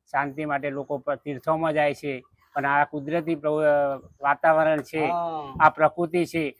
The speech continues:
Speaker 1: તો આ પ્રકૃતિનો અવશ્ય લાભ લેજો. મારા વાલા ભક્તો, હરિભક્તો, હું નમ્ર ભાવથી કહું છું કે અવશ્ય એકવાર લાભ લેજો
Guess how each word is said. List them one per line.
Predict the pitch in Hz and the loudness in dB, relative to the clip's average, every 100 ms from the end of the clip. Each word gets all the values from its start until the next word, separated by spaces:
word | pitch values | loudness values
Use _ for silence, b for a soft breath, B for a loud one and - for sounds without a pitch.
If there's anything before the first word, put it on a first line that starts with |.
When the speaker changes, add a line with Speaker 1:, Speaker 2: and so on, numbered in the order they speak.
| _ - | _ 2
Speaker 1:
તો | |
આ | 143 | 2
પ્રકૃતિનો | 139 139 165 151 156 | 4 0 0 -4 -2
અવશ્ય | 147 185 - 151 | 0 -2 0 4
લાભ | 143 139 | 4 4
લેજો. | 139 135 170 151 120 _ _ _ _ 139 | 0 2 2 0 -2 _ _ _ _ 2
મારા | 139 147 | 6 6
વાલા | 139 151 139 | 6 6 4
ભક્તો, | 131 - 170 170 156 - | 0 -2 2 2 2 -2
હરિભક્તો, | 131 160 143 147 131 165 160 147 _ _ 151 | -2 -2 0 -2 -2 0 0 -2 _ _ -4
હું | 151 | 0
નમ્ર | 151 190 180 | 2 4 6
ભાવથી | 160 139 160 | 6 6 2
કહું | 143 147 | -2 -2
છું | 147 131 | -4 -8
કે | - _ 156 | -10 _ 4
અવશ્ય | 147 196 - | 6 6 2
એકવાર | 165 151 151 | -2 2 2
લાભ | 139 135 135 | 2 0 0
લેજો | 139 143 175 175 | -2 2 2 0